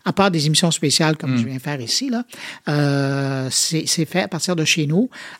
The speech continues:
Speaker 1: avec des gens des fois qui sont bien équipés, avec des gens des fois qui sont affreusement équipés.
Speaker 2: Ouais.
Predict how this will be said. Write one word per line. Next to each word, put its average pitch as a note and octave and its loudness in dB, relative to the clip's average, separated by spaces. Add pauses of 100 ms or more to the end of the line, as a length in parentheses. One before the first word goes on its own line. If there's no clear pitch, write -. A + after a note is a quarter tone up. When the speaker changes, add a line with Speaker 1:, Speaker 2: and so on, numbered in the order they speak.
Speaker 1:
avec A#3 2
des G#3 8
gens G#3+ 8
des F#3+ 6
fois F3+ 2
qui - -6
sont E3+ 2
bien D#3 4
équipés, E3+ 0 (180)
avec E3+ 2
des D#3+ 2
gens E3+ 0
des C#3+ 0
fois E3 -2
qui - -10
sont E3 0
affreusement D#3 -2
équipés. - -4
Speaker 2:
Ouais. A2+ -2